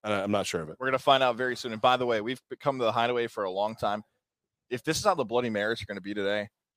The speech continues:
Speaker 2: oh my God.
Speaker 1: Well, they're
Speaker 2: This is
Speaker 1: awesome.
Speaker 2: unbelievable.
Speaker 1: They're
Speaker 2: These are all,
Speaker 1: phenomenal.
Speaker 2: this might be the best Bloody Mary I've ever had here, and maybe I just missed it. And now you can come today and watch football with us and win prize. It's gonna be great.
Speaker 1: Somebody's ears were ringing. Doctor Ear, hope you had a nice weekend. Hope you're ready for the Mets on Friday.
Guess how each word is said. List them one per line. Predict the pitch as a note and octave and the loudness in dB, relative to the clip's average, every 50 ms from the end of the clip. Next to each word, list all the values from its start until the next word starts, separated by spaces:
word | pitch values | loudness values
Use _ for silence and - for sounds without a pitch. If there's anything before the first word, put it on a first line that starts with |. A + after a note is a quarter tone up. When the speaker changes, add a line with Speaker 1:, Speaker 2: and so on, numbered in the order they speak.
| _ - | _ 0
Speaker 2:
oh | - C3 D3+ D#3 | 2 4 4 4
my | C#3 A#2 F#2+ F2 - - | 4 2 0 0 -4 -10
God. | E2 E2 D#2 - - - _ _ - | -12 -12 -12 -14 -20 -20 _ _ 2
Speaker 1:
Well, | F#3 F3 | 4 6
they're | - G2 | 6 8
Speaker 2:
This | F#2 - | 8 10
is | D3+ | 10
Speaker 1:
awesome. | A#3 C4+ - B2 | 10 8 6 4
Speaker 2:
unbelievable. | B2 C#3 F3 F#3+ D#3+ B2 F2+ E2 | 2 4 4 4 2 0 -2 0
Speaker 1:
They're | D3 | 2
Speaker 2:
These | E3+ F#3+ | 6 8
are | - | 10
all, | - F3 | 10 12
Speaker 1:
phenomenal. | G3 E3+ E3+ - - | 12 10 10 8 4
Speaker 2:
this | G3 - A3+ | 0 4 6
might | F#3+ E3 | 6 6
be | E3 | 6
the | D#3+ D#3+ | 4 6
best | C3+ E3 D#3 D#3+ | 6 6 4 4
Bloody | F3+ F3 E3 | 2 2 4
Mary | E3+ F3 E3+ | 6 6 8
I've | D#3+ | 10
ever | F3 E3+ F3 | 10 8 10
had | F#3 F#3 G3 | 8 6 6
here, | A3 G#3+ A3+ A#3 A#3 | 6 6 6 6 6
and | A3 G3+ F3+ - _ _ _ _ _ _ _ _ _ _ _ _ _ _ | 2 0 -4 -8 _ _ _ _ _ _ _ _ _ _ _ _ _ _
maybe | A#2+ A#2 C#3+ D3+ | -12 -6 -4 -4
I | C#3 | -2
just | C3+ B2+ - - | -2 -4 -4 -4
missed | - D3+ - - | -4 -4 -4 -4
it. | - - - | -6 -6 -4
And | A#2+ A#2+ | -2 2
now | A#2+ B2 B2 | 2 2 2
you | B2 A#2+ | 2 0
can | - B2 A2+ | -6 -8 -6
come | - A#2+ A#2 | -4 -4 -2
today | A2 A#2 A#2 G#2+ | -2 0 0 0
and | G#2+ G#2+ | 0 0
watch | G2 G2+ G2+ G2+ - | 0 -2 -2 -2 -4
football | - G2 - G#2 G2+ | -8 -6 -4 -2 -2
with | F#2+ F#2 G2+ | -2 -2 -4
us | G2+ F#2+ - | -4 -6 -6
and | G#2 G2 | -8 -8
win | G2 F2+ | -10 -8
prize. | - G#2 G2 E2+ E2 F#2 | -4 -4 -2 -2 -2 -6
It's | - - | -8 -14
gonna | - F#2 | -16 -16
be | E2 | -16
great. | - - D2+ D2+ C#2+ D#2+ - | -14 -12 -12 -12 -12 -4 4
Speaker 1:
Somebody's | - B2+ A#2+ G#2 F#2 | 8 8 8 8 8
ears | G#2+ A#2 A#2 G#2 | 8 8 8 8
were | G#2+ F#2+ | 8 6
ringing. | F#2+ G2 F#2+ G2 F#2+ G2 - _ _ _ _ _ _ _ _ _ _ _ _ - | 6 6 6 6 4 4 0 _ _ _ _ _ _ _ _ _ _ _ _ 4
Doctor | A#2 A2+ A#2 - - B2 | 6 6 6 6 8 8
Ear, | B2 B2 A2 F#2+ - - _ | 8 10 8 6 4 -2 _
hope | - A2 A2 A#2+ | 2 4 8 10
you | C3 | 10
had | B2+ | 10
a | B2 | 12
nice | B2+ B2 A#2+ A#2 | 10 10 8 8
weekend. | C3 C3 A#2+ B2 A#2 G#2 F#2+ F2+ - - | 6 4 8 8 8 8 8 6 0 0
Hope | - G#2 G2 | 0 2 6
you're | A#2 A#2+ | 8 8
ready | A#2 A2 | 8 8
for | - B2 | 8 6
the | A#2 A#2 | 8 10
Mets | B2 C3 B2 - - | 10 10 10 10 8
on | A2+ G#2+ | 6 6
Friday. | - B2 A#2+ A2+ A2 G#2 F#2+ | 8 8 10 10 10 8 6